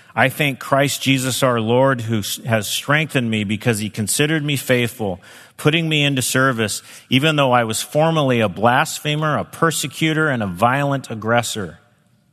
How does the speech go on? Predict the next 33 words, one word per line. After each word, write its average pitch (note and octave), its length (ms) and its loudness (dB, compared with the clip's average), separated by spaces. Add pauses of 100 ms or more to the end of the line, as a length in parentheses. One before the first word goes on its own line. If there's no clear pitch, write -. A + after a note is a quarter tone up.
(420)
Yet C3 200 2
I C3+ 100 2
was B2 120 -4
shown C3+ 320 0
mercy D3 420 2
because A#2 320 -2
I A#2 120 2
acted C3+ 440 0
ignorantly A#2 680 0
in G#2 120 -2
unbelief, A#2 1000 -2
and A#2+ 120 0
the A#2 80 2
grace B2 380 2
of F3 120 0
our D3+ 120 4
Lord B2+ 380 2
was A2 180 -2
more C#3+ 380 2
than D#3+ 140 0
abundant B2 520 0
with, A2 280 -4 (360)
with B2+ 160 -2
the A#2+ 80 0
faith E3+ 400 0
and F3 160 0
love A#2 280 4
which A2+ 200 -2
are A2+ 120 0
found C3+ 340 0
in C3 100 -4
Christ A#2+ 380 0
Jesus. F#2 640 -6